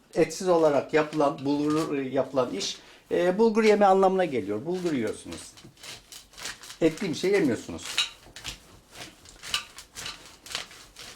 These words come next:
Artı bunun içine zeytinyağı, nar ekşisi,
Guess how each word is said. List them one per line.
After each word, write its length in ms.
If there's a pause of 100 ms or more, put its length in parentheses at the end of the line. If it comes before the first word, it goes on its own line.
(1500)
Artı 340
bunun 160
içine 280
zeytinyağı, 840
nar 140
ekşisi, 460